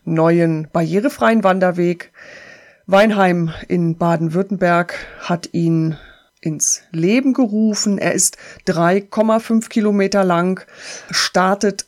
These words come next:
an den Behindertenparkplätzen am Schloss Weinheim und führt durch den Schlosspark und durch ein Stück des Exotenwaldes, wohl auch an großen Mammutbäumen entlang. Er ist,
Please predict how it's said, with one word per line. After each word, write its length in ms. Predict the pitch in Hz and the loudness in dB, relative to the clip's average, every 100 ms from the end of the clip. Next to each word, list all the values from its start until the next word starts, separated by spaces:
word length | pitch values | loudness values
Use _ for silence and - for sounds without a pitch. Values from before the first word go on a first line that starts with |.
| _ | _
an 260 | 180 180 | 0 2
den 320 | 175 170 165 165 | 2 2 2 0
Behindertenparkplätzen 1120 | 170 208 185 180 165 170 165 - 165 - 175 | 0 0 0 -2 -4 -4 -4 -4 -2 -2 -4
am 140 | 170 | -2
Schloss 460 | 165 - 151 - - | -4 -4 -4 -4 0
Weinheim 640 | 170 240 233 220 220 220 | 0 0 0 0 2 0
und 280 | 214 185 180 | -2 -2 -2
führt 420 | - - 180 170 | -2 0 0 0
durch 240 | 156 156 - | -4 -6 -4
den 340 | 156 156 165 - | -4 -4 -6 -12
Schlosspark 880 | - - 165 170 - - 160 160 165 - - - _ - | -14 -6 -2 -2 -4 -6 -4 -4 -6 -14 -20 -20 _ -6
und 440 | 190 208 220 - _ | -2 -2 -4 -10 _
durch 340 | - 160 160 - | -4 -4 -4 -6
ein 180 | 180 180 | -4 -4
Stück 440 | - - 156 - | -4 -4 -8 -6
des 180 | - 165 | -6 -4
Exotenwaldes, 1300 | - - - - 180 208 196 170 156 156 - 147 - 165 | -6 -6 -6 0 2 2 0 -2 -2 -4 -4 -4 -4 -2
wohl 240 | 170 170 | 0 0
auch 300 | - 165 170 | 0 -2 -2
an 160 | - 160 | -4 -6
großen 480 | - 185 208 202 170 | -2 -2 0 -2 -2
Mammutbäumen 880 | 165 202 202 - - 165 165 165 - | 0 0 -2 -6 -4 0 0 -2 -4
entlang. 520 | 160 - 156 156 - - - - - - - - - - _ _ _ _ _ _ - | -6 -4 -4 -4 -8 -18 -20 -20 -20 -20 -20 -20 -20 -20 _ _ _ _ _ _ 0
Er 100 | 214 | 0
ist, 400 | 240 226 - - | 2 0 -2 -6